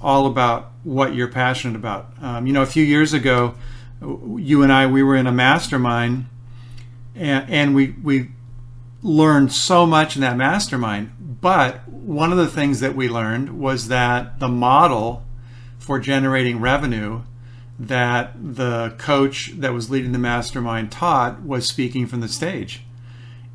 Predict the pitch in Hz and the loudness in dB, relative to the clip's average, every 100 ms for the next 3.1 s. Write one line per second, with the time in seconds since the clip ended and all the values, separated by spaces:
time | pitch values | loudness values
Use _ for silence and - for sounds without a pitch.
0 | 151 139 135 147 135 135 123 135 135 139 | 0 0 2 0 0 -2 0 0 0 0
1 | 135 127 127 143 160 139 117 123 131 117 | 0 0 0 -2 -2 -2 -2 -4 -4 -2
2 | 123 131 120 113 113 - 120 120 113 113 | 0 0 0 -2 -4 -8 -8 -4 -2 -4
3 | 113 | -6